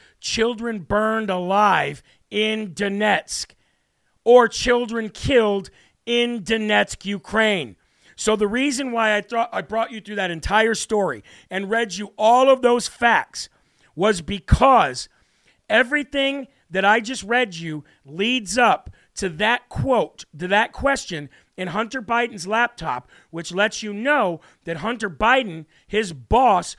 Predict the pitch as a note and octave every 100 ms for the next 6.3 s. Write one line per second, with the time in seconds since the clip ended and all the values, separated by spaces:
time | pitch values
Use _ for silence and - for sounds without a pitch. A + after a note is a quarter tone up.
0 | _ - F#3+ F3 F3+ - A#3+ D4 D#4 A3
1 | B3 A3+ D3+ D#3 _ _ _ - A3+ G#3+
2 | F3 - _ A3 C#4+ - D#4+ A3+ G3+ D3+
3 | E3+ A3+ C4 C4+ C#4 - - _ _ -
4 | F3 A3 C4 C#4 B3+ A#3 G3 G#3 B3 -
5 | G#3 G#3 F#3 D3 A#3+ C#4+ B3 - - C4
6 | G#3+ F#3 E3+